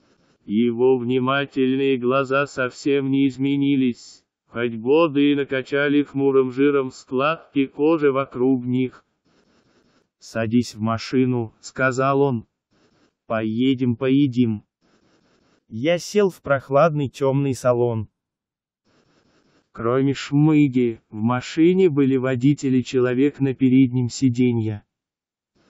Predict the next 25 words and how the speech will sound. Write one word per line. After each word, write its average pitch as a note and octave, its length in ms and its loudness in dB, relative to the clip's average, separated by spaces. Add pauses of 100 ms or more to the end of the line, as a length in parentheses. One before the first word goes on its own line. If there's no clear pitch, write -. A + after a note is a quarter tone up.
(240)
Шмыга B2+ 540 -2
ободряюще C3+ 720 2
улыбнулся, B2 920 -2 (380)
и A#2 120 -8
я D#3+ 200 2
уже E3 220 2
начал D3 380 -2
подыскивать D#3 640 0
подходящий D#3 680 -2
к E3 60 -10
случаю F#3+ 460 0
сентиментальный C3+ 840 -2
трюизм, D#3+ 640 0 (260)
когда C3 340 0
человек C3+ 520 0
с - 80 -18
переднего A2+ 500 -2
сиденья A#2+ 720 -2
обернулся A#2+ 600 -2
и D3 40 0
щелкнул E3+ 600 -2
чем-то C3 380 -4
возле A2 300 -2
моего A2+ 260 -2
плеча, C3 600 -4